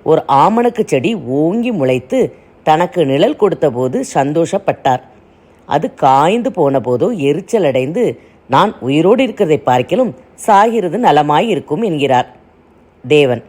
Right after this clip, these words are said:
"நீ எரிச்சலாய் இருக்கிறது நல்லதோ?" என்று கேட்டபோது, "நான் மரண பரியந்தமும் எரிச்சலாய் இருக்கிறது நல்லதுதான்" என்று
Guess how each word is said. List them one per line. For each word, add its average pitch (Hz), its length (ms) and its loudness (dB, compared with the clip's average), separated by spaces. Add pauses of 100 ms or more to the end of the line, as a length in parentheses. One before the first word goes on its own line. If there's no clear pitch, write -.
(440)
"நீ 254 260 0
எரிச்சலாய் 220 500 2
இருக்கிறது 226 400 0
நல்லதோ?" 196 500 2
என்று 135 260 -4
கேட்டபோது, 170 800 -2 (320)
"நான் 123 280 0
மரண 135 380 2
பரியந்தமும் 156 500 0
எரிச்சலாய் 185 580 0
இருக்கிறது 139 420 -4
நல்லதுதான்" 139 680 -2
என்று 131 300 -8